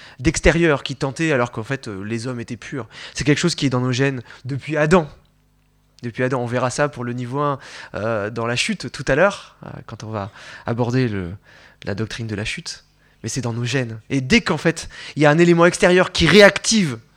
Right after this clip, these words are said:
ce qui est dans nos gènes, eh ben, c'est un peu comme quand on est alcoolique.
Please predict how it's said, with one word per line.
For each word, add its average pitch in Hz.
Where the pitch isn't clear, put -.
ce -
qui -
est 139
dans 127
nos 117
gènes, 127
eh -
ben, 135
c'est 131
un 127
peu 160
comme 127
quand 123
on 120
est 117
alcoolique. 147